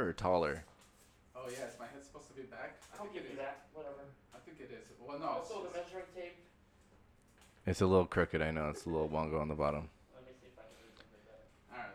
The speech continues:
Speaker 2: Louis, come on, man. We're, we got one man
Speaker 1: Uh,
Speaker 2: in
Speaker 1: so
Speaker 2: the
Speaker 1: anyway, he's do-, he's still measuring him. How many inches?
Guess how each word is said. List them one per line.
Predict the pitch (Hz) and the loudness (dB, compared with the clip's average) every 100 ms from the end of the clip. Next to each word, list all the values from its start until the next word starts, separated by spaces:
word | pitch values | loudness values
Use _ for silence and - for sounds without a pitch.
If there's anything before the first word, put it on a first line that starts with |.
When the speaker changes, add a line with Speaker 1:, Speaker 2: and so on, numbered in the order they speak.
| 117 | -12
Speaker 2:
Louis, | 117 | -12
come | 160 160 | -2 0
on, | - | 0
man. | - 131 127 | -2 -6 -8
We're, | 127 120 - - 127 | -8 -8 -10 -18 -12
we | 127 | -6
got | 127 - | -6 -2
one | 139 | -2
man | - | 8
Speaker 1:
Uh, | 95 98 | 12 12
Speaker 2:
in | 92 | 12
Speaker 1:
so | - | 12
Speaker 2:
the | 120 | 10
Speaker 1:
anyway, | 135 120 135 | 10 8 8
he's | 139 107 | 6 2
do-, | - 120 | 2 2
he's | 117 104 - | 4 2 2
still | - 143 | 10 10
measuring | 156 104 85 85 82 | 12 8 8 6 4
him. | 82 101 - - - - - - - - - - - | 2 0 -4 -18 -20 -20 -20 -20 -20 -20 -20 -20 -4
How | 101 | 2
many | 120 120 | 6 8
inches? | 110 92 76 69 - | 8 6 0 -2 -6